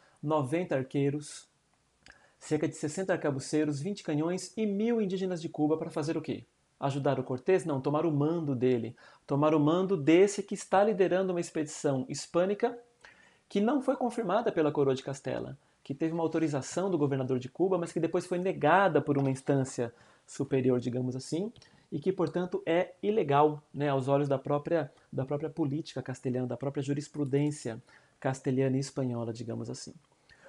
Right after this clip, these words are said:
O Cortés, que tá, então, como convidado em México Tenochtitlan, fica sabendo da chegada do Narváez, dessa grande expedição que vem do Caribe, e vai pra onde? Vai pra Veracruz, vai fazer aquele mesmo caminho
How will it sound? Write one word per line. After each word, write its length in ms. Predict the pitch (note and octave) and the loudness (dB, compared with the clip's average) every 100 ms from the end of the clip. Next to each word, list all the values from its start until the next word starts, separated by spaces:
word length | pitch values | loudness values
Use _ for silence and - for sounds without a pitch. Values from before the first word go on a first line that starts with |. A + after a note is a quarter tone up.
| - | 2
O 100 | F#3+ | 8
Cortés, 420 | A3+ G#3 A3 A3 | 10 10 10 8
que 80 | A3 | 6
tá, 220 | F#3 F3 | 6 6
então, 400 | F3 F3 E3 E3 - - - _ | 6 4 2 0 -6 -20 -20 _
como 200 | D#3 D3+ | 2 2
convidado 440 | D3+ C#3 C#3 C3+ | 2 2 4 2
em 40 | C3+ | 2
México 240 | C3 C#3 | -2 -4
Tenochtitlan, 720 | - C#3 C3 - C#3 B2+ A#2 A2+ _ _ | -2 -2 -2 -2 -2 0 -2 -6 _ _
fica 240 | - A3 G3 | -6 0 0
sabendo 380 | - C#3 E3 D3+ | 2 4 4 2
da 80 | |
chegada 360 | C#3 C3 B2 A#2+ | -2 0 0 2
do 120 | A#2 | 0
Narváez, 500 | B2+ B2 A#2 B2 D#3 | 0 -2 2 2 4
dessa 220 | C3+ C3 | 0 -2
grande 260 | A#2 B2+ C3+ | 0 2 0
expedição 400 | - C3 - C3 | -2 -4 -2 -6
que 100 | B2+ | -4
vem 160 | A#2+ B2 | -4 -4
do 80 | |
Caribe, 540 | - A#2 B2+ C3+ A#2 A2+ _ _ - | -4 -2 0 0 -2 -8 _ _ 0
e 100 | D3 | 0
vai 240 | B2+ D3+ | 6 4
pra 180 | D#3 E3 | 4 2
onde? 300 | D#3 D3+ B2+ | 4 4 2
Vai 140 | B2 | 0
pra 160 | B2+ D#3 | 0 0
Veracruz, 560 | D#3+ G#3 G#3 G3+ G#3+ D#3 | 0 -2 0 0 2 0
vai 100 | C#3 | -2
fazer 220 | C#3 C#3+ | -2 -2
aquele 240 | D3+ D3+ | -2 0
mesmo 340 | D3 F#3 A3 A#3+ | 0 0 0 -4
caminho 560 | A3+ F3+ G3 G#3+ B2+ | -2 -2 0 0 -2